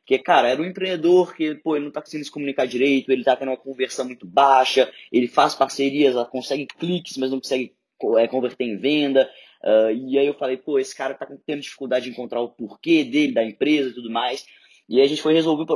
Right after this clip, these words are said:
dividir o pessoal em grupo pra resolver esse problema. E, cara, ah, eu acho que o que eu queria, né, qual que era a ideia dentro desse problema, o que, que, que, que eu queria que o pessoal pensasse muito é nessa parte do porquê, cara. Porque todo problema que esse cara tava tendo,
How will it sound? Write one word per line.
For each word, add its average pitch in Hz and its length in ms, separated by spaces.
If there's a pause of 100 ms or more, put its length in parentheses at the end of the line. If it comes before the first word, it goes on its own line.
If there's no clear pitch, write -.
(140)
dividir 131 400
o 156 40
pessoal 127 240
em 156 80
grupo 170 300
pra 151 120
resolver 156 280
esse - 220
problema. 117 400
E, 101 40
cara, 156 320 (440)
ah, 110 520
eu 127 140
acho 143 240
que 151 240
o 139 100
que 196 120
eu 202 60
queria, 120 420
né, 110 160
qual 127 180
que - 80
era 135 320
a 110 100
ideia 101 520 (300)
dentro 127 220
desse 123 180
problema, 110 380
o - 20
que, 143 100
que, 151 400 (120)
que, 139 120
que 165 80
eu 160 40
queria 147 180
que - 60
o - 20
pessoal 135 240
pensasse 139 520
muito 135 260
é 135 40
nessa 143 180
parte - 260
do 135 80
porquê, 147 480
cara. 85 260
Porque 156 240
todo 233 200
problema 143 420
que - 80
esse 127 100
cara 110 160
tava 104 240
tendo, 147 360